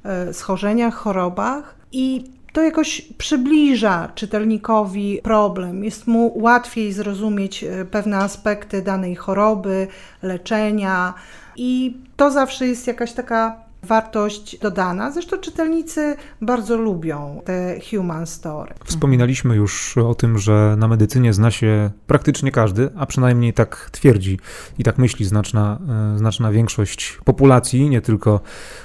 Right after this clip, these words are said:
Speaker 2: Polaków. Z pewnością przez te lata pracy z bran-, branży zdrowotnej dziennikarze spotykają się, mówiąc w skrócie, z hejtem. Jak sobie z tym poradzić?
Speaker 1: Oczywiście, coraz bardziej spotykamy się z hejtem.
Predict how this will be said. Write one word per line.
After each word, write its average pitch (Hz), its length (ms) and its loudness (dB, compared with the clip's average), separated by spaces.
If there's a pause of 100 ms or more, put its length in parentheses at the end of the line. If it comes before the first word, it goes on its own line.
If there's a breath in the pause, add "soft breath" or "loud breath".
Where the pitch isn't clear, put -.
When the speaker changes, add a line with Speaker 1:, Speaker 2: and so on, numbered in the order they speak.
(120)
Speaker 2:
Polaków. 113 640 2
Z - 100 -8
pewnością 139 420 4
przez - 220 -2
te 110 100 0
lata 110 200 0
pracy 107 260 0
z 95 40 -2
bran-, 107 280 0
branży 110 420 0
zdrowotnej 107 540 2 (360 loud breath)
dziennikarze 110 400 4
spotykają 107 600 2
się, 104 400 0
mówiąc 127 440 2
w - 60 -12
skrócie, 127 440 0
z - 80 -6
hejtem. 92 580 2 (100)
Jak - 120 0
sobie 98 180 -2
z - 60 -6
tym 92 140 -6
poradzić? 92 720 2
Speaker 1:
Oczywiście, 233 640 -4
coraz 185 260 -4
bardziej 202 360 0
spotykamy 196 640 -6
się 170 280 -8
z - 100 -10
hejtem. 226 760 0